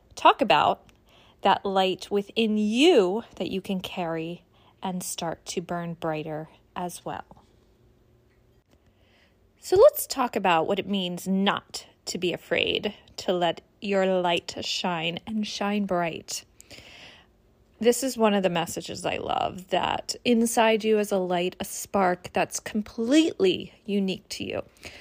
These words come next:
Like, you, my friend, have unique talents. You have different curiosities. You are like no one else on this planet. Please acknowledge that and let your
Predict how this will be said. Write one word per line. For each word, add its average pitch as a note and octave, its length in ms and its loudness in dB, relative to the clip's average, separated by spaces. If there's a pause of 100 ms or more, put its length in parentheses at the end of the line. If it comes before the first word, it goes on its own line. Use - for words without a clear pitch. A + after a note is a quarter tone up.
(280)
Like, G3 260 -2
you, C4 160 -2
my C#4+ 200 4
friend, G3+ 440 2
have F3+ 520 -4
unique F#3+ 340 -6
talents. G#3 800 -2 (400)
You G3+ 140 -2
have E3+ 240 -6
different F3+ 340 -8
curiosities. A3 1200 0 (300)
You A3+ 160 -4
are A3+ 140 2
like G3+ 260 0
no G3+ 320 2
one G#3 160 0
else F3+ 280 -4
on F#3 160 -2
this F3+ 240 -10 (400)
planet. A#3 1080 0 (840)
Please A#3 280 -2
acknowledge F#3+ 580 2
that E3 360 0 (120)
and G3 260 -4
let F#3 400 -2 (520)
your A3 240 2